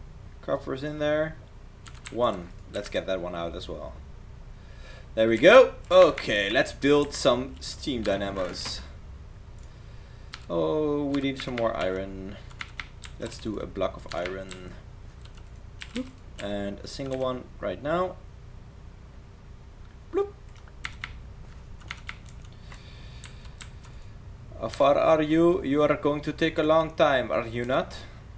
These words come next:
Ooh, and it's running really low on water. So we might need to make an aqueous accumulator in order to keep them all powered.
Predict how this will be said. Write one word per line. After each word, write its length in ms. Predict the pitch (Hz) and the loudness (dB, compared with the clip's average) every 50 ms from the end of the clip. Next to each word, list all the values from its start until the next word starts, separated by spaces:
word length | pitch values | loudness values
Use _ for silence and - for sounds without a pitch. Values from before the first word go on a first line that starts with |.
| - - - - - - - - - - - - - - - - - - - - - - - - - - - - - - - - - - - - - - - - - 160 | -14 -14 -14 -14 -14 -14 -12 -12 -12 -12 -12 -14 -14 -14 -14 -14 -14 -14 -14 -16 -16 -16 -16 -16 -16 -16 -16 -16 -16 -18 -18 -16 -16 -16 -16 -16 -16 -16 -14 -14 -10 -6
Ooh, 160 | 156 135 110 | -4 -4 -2
and 140 | 92 101 101 | -2 -4 -4
it's 180 | 101 101 - 117 | -6 -8 -8 -6
running 360 | 113 123 131 131 123 113 107 | -4 -4 -2 -4 -4 -6 -6
really 800 | 113 117 127 139 147 151 151 151 151 151 151 147 147 139 135 131 | -4 -4 -2 -2 -2 -2 -2 -2 -2 -2 -2 -2 -4 -4 -4 -4
low 240 | 127 127 127 123 117 | -2 -2 -2 -2 -2
on 160 | 113 110 107 | -2 -2 -2
water. 400 | 113 117 110 - - - - - - - - - - - - - | 2 2 4 4 2 0 -4 -6 -10 -12 -14 -12 -12 -14 -14 -12
So 180 | - - 151 143 | -8 -4 -2 -2
we 160 | 143 139 139 139 - - - | 0 -2 -2 -6 -8 -12 -10
might 560 | 131 131 139 151 170 202 190 165 156 - - | -10 -8 -6 -4 -2 -2 -2 -2 -4 -8 -10
need 240 | 147 151 156 151 151 | -6 -4 -4 -4 -4
to 140 | - - 139 | -6 -6 -4
make 200 | 135 135 131 131 | -2 -2 -2 -2
an 140 | 135 135 - - | -6 -6 -6 -6
aqueous 400 | 143 127 - - - 113 110 - | -6 -6 -4 -6 -6 -6 -6 -6
accumulator 720 | - - - - - 113 107 50 50 50 50 50 50 - - - - - - - - - - - - - - - - | -8 -10 -10 -10 -10 -8 -8 -6 -6 -6 -6 -6 -8 -10 -10 -12 -14 -14 -14 -14 -14 -14 -12 -12 -12 -12 -14 -14 -8
in 80 | - 113 | -4 -4
order 120 | 117 113 - | -4 -2 -4
to 80 | - | -6
keep 200 | - - - - | -10 -12 -12 -8
them 200 | - 123 117 110 | -4 -4 0 2
all 280 | 110 107 107 104 104 107 - - - - - - - - - - - - - - - - | 2 2 4 2 0 -2 -4 -8 -14 -16 -18 -18 -18 -18 -18 -16 -14 -12 -12 -10 -6 -2
powered. 500 | - 107 101 98 101 131 180 - - | 0 0 2 2 2 2 0 0 -4